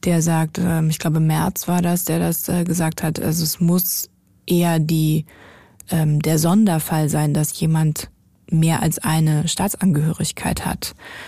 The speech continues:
Das passt irgendwie auch nicht mehr in die heutige Zeit einer diversen multiethnischen Gesellschaft.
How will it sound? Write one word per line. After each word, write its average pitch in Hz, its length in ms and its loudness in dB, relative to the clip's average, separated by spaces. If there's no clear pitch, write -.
Das - 100 -4
passt - 300 -2
irgendwie 170 380 2
auch - 160 -2
nicht 165 160 0
mehr - 120 0
in 151 120 2
die 156 120 2
heutige 156 440 -2
Zeit 165 360 -2
einer 160 440 2
diversen 160 1000 0
multiethnischen 156 960 0
Gesellschaft. 165 840 -2